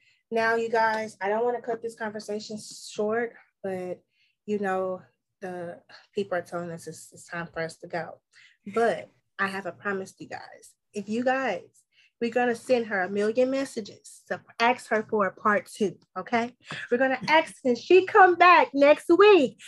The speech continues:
Because this conversation was amazing, okay? We, I know you guys learned a lot and look, like, looked at life completely different from just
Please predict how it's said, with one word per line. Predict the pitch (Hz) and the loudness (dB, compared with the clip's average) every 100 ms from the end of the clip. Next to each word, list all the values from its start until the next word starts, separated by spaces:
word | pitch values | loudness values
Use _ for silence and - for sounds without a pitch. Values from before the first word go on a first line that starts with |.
| - | -14
Because | 294 359 320 285 | 2 8 8 6
this | 349 359 381 | 2 2 2
conversation | 381 349 339 - 302 311 311 294 | 4 4 4 0 2 2 -2 4
was | 294 285 - | 4 4 4
amazing, | 277 269 262 254 233 269 311 359 262 226 180 - - | 4 6 4 2 2 8 10 10 8 2 0 -12 -6
okay? | 208 233 247 254 247 - _ | -2 2 4 4 0 -12 _
We, | 233 220 - | -10 -8 2
I | 277 | 4
know | 349 330 | 6 4
you | 302 277 | 4 4
guys | 254 247 240 | 4 4 2
learned | 220 226 202 | -2 -2 -4
a | 202 | -4
lot | 208 214 240 240 - | 0 2 0 -2 -4
and | 220 190 190 190 - | -4 -4 -8 _ -2
look, | 226 233 _ _ _ _ | 0 -2 _ _ _ _
like, | 247 240 226 | -4 0 2
looked | 254 277 | 0 2
at | 247 | 2
life | 233 233 | 4 2
completely | 226 233 208 | 0 0 0
different | 208 226 233 202 | 4 4 4 -4
from | 208 202 | -2 0
just | 208 220 | 2 0